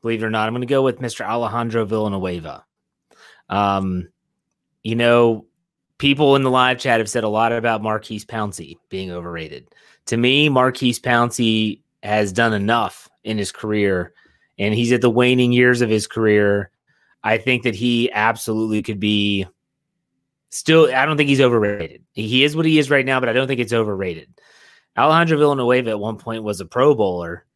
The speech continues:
and I'm not saying that he's bad. I just think that, especially when you look at pay, and he got that big payday a few years ago. Is that what you're getting?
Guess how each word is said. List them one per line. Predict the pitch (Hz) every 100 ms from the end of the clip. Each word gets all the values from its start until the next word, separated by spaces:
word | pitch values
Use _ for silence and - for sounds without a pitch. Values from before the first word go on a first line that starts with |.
| _ _ _
and | 107 110 113 117
I'm | 117
not | 143 147
saying | 139 143 131
that | 120
he's | 110
bad. | 82 139 151 160 101 95 92 - -
I | 120
just | 131 127
think | - 123 117
that, | 117 110 98 _ _ _ _ - -
especially | 135 120 254 277 262
when |
you | 185
look | 180
at | 135
pay, | - 127 92 73 _ _ _ _
and | 101
he | 135
got | 196
that | 190 185
big | 190 -
payday | 180 165 139 78 80 _ _
a |
few | 120
years | 120 127 123
ago. | 90 80 76 - _ _ _ _ _ _ _
Is | 143 160 160 165 151 143
that | 156 151
what | 139 151 139
you're | 139
getting? | 156 165 123 117 120